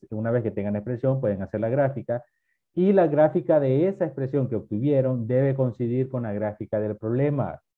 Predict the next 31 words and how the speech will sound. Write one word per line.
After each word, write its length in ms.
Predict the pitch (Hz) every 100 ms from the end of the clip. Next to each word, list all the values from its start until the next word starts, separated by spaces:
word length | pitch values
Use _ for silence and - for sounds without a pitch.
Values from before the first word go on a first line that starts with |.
| _ _
no 260 | 117 117 131
solo 360 | 135 120 117 113
en 120 | 110
un 120 | 110
punto, 340 | 143 151 120
sino 500 | 95 98 104 117 123 -
en 180 | 95
toda. 440 | - 147 135 76 _ _ _ _ -
Por 100 | 123
ejemplo, 220 | 123 110
yo 80 | 110
encuentro 280 | 120 151 156
una 100 | 165
expresión 480 | 160 143 165 143 107
para 280 | 101 101
este 460 | 117 131 151 139 139
problema 340 | 135 139 135
que 80 | 139
tengo 220 | 135 135
acá 380 | 143 139 104 107 _ _ _ _ _
u-, 180 | 113 - -
y 240 | 117 104
quiero 720 | 123 127 139 139 135 135 135 - _ _
dibujar 680 | 127 131 127 - 139 95 92 _ _ _ _
la 140 | 104 98
gráfica 360 | 107 120 135
de 80 | 131
esa 80 | 135
expresión 260 | 131 127
que 60 | 127
encontré, 480 | 123 120 131 139